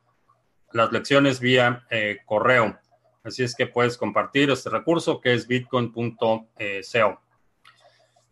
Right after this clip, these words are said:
Ahora sí, el seminario este sábado catorce de diciembre, once treinta de la mañana, hora centro. Es un seminario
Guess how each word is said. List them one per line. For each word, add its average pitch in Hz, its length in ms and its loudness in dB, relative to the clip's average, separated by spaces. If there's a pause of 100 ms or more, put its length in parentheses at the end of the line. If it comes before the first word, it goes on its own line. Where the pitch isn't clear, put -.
(120)
Ahora 147 200 4
sí, 160 300 4
el 123 680 2
seminario 151 640 4
este 143 400 2
sábado 147 480 4
catorce 139 400 0
de 131 60 2
diciembre, 147 540 0
once 131 240 -2
treinta 127 280 -2
de 117 40 2
la 110 60 0
mañana, 120 520 0
hora 113 160 2
centro. 160 520 2
Es 131 160 -2
un 139 100 -2
seminario 135 640 0